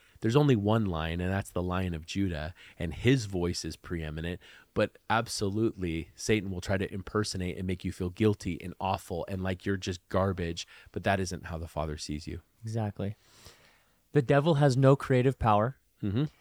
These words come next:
Speaker 2: He, he, he doesn't make anything. What he does is he can only take what God's already created and twist it.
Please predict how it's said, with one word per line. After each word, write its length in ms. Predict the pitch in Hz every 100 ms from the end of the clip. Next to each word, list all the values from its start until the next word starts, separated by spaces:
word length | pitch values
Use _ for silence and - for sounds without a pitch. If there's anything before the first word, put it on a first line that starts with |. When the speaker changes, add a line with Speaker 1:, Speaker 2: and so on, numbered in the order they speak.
| -
Speaker 2:
He, 460 | - 156 135 - _ _
he, 440 | - - 151 143 117 - _
he 160 | - 160
doesn't 300 | 156 147 143
make 300 | 131 135 131
anything. 520 | 127 151 147 151 170 - _ _ -
What 220 | 120 120
he 120 | 127
does 280 | 120 120 127
is 160 | 135 -
he 280 | - 123
can 180 | 110 123 131
only 220 | 127 123
take 320 | - 127 -
what 120 | 117
God's 300 | 110 113 117
already 200 | 117 113
created 440 | - 117 110 110 -
and 160 | 110
twist 320 | - 104 -
it. 140 | -